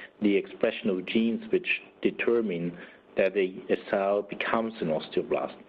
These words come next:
Whereas sclerostin is much later, when a cell has acquired the osteoblast status and then actually is entrapped in the bone and becomes an osteocyte, then sclerostin becomes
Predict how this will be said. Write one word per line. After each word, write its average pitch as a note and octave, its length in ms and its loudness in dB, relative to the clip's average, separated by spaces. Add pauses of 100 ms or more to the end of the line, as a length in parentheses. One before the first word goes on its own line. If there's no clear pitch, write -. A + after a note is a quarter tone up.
(320)
Whereas B2 260 2 (100)
sclerostin A2+ 560 0
is F#2 140 -4
much G#2+ 160 2 (100)
later, F#2+ 420 2 (380)
when G2 240 2
a F#2 180 -2 (120)
cell G#2 340 4
has A#2 260 0
acquired A2 720 2
the F#2+ 60 4
osteoblast F2+ 680 0 (120)
status A2+ 380 2 (480)
and G#2 180 4
then G#2 260 4
actually F#2+ 460 2
is - 240 -2
entrapped - 520 0
in F2+ 120 4
the F2 80 2
bone F#2 400 0
and D#2 160 -4
becomes G2+ 380 -2
an F2+ 60 -2
osteocyte, F2 680 0
then A2+ 200 2
sclerostin G#2 560 -2
becomes F2+ 360 -2